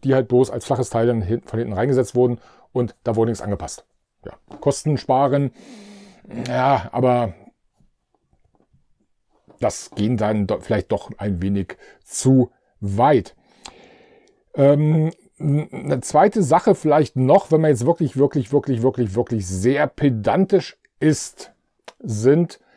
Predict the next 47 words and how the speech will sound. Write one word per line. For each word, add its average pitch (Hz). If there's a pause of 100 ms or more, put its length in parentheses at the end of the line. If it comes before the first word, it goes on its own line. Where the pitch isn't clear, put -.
(380)
man 123
kann 139
an 165
den 160
Fenstern 92 (760)
so 120
kleine 139 (320)
Aussparungen 196
erkennen, -
ne? 127
So, 127
so 123 (140)
kleine 123
Eindrücke 135
erkennen. 139
Man 127
sieht 143
also 123
die 120
Rundung 135
der 113
Fenster 170
und 147
dann 143
so 135
eine 135
kleine 131
eckige 131
Geschichte, 131 (420)
die 131
um, 131 (840)
das -
ist, -
glaub 107
ich, 110
noch 110
nicht 110
mal 123
ein 104
Zehntel, 101
das 82
ist 110
ein, 117
ein 95
halber 123
Zehntel 78
vielleicht, 58